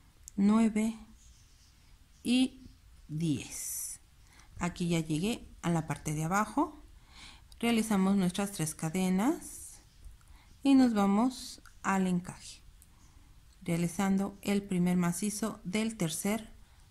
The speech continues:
motivo. Bien, entonces aquí ya tengo mis dos tréboles realizados.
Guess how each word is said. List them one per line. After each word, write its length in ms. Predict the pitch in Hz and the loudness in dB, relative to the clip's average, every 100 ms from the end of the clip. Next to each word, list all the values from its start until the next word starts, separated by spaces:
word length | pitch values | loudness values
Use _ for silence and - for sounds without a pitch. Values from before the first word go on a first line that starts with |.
| - | -6
motivo. 540 | 208 202 196 196 - - - - - - - - - - - - - | 0 2 2 -2 -12 -16 -20 -20 -20 -20 -20 -20 -18 -18 -20 -20 -12
Bien, 320 | - 185 165 - | -2 0 0 0
entonces 840 | 202 208 233 220 254 311 - - - - - - - - - - - - - - - - - - - - | 0 2 2 2 2 0 -4 -12 -16 -20 -20 -20 -20 -16 -14 -14 -10 -8 -8 -10 -14 -18 -18 -20 -20 -8
aquí 300 | 180 175 180 | -6 -6 -4
ya 180 | 185 190 | -2 -2
tengo 560 | 190 202 196 190 262 - - | 2 2 2 2 -2 -4 -2
mis 360 | 185 175 170 | 2 4 2
dos 300 | 175 190 190 - | 0 0 -2 -2
tréboles 840 | 175 170 170 190 311 - - - - - - - - - - - - | -2 0 0 0 -2 -6 -10 -12 -16 -20 -20 -20 -20 -20 -20 -20 -12
realizados. 960 | 196 202 196 190 190 151 - - - - | 0 2 4 2 0 -6 -6 -14 -14 -14